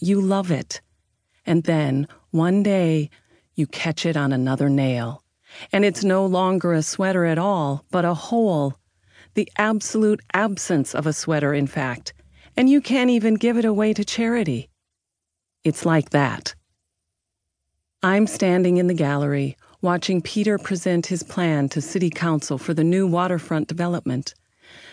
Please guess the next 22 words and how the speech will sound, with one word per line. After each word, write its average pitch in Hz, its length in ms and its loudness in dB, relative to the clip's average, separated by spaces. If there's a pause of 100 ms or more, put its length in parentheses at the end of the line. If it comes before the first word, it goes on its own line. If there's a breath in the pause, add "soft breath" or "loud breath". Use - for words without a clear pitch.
(140 loud breath)
The 180 80 2
plan 220 640 0
is 208 280 0
visionary. 160 920 0 (380 loud breath)
It's - 200 -2
transformative. 277 1200 0 (720 loud breath)
I 170 120 2
mouth 180 480 2
the 214 100 2
words 180 440 2
along 165 380 2
with 160 180 0
him 151 300 2
as 151 200 -2
he 160 100 0
stands 170 560 -2
under 170 240 0
the 165 120 -2
seal 165 360 0
of 156 100 -2
his 170 200 -4
office, 143 580 -4